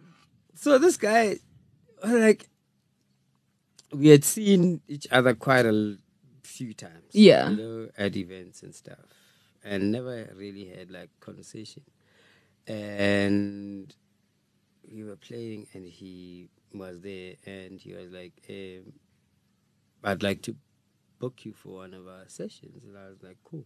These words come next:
Speaker 1: What are your sessions?" And he said, "Let me invite you to one."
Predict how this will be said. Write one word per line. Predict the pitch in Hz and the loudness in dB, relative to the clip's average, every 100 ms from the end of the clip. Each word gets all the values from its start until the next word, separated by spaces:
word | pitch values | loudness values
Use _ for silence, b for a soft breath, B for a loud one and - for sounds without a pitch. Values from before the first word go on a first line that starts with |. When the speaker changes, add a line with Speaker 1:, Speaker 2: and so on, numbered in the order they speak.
| _ _ _ _ | _ _ _ _
Speaker 1:
What | 101 107 107 _ - | -6 -4 -4 _ -20
are | 104 110 | -20 -18
your | 101 107 | -20 -16
sessions?" | - 240 - 90 95 - | -4 -4 -2 -8 -10 -20
And | 101 | -18
he | 101 | -18
said, | 98 - 104 95 _ - _ | -18 -16 -14 -16 _ -20 _
"Let | 113 135 | -6 -4
me | 131 | -4
invite | 101 120 208 - | 4 8 8 6
you | 107 | -6
to | - 90 | -8 -20
one." | 87 | -20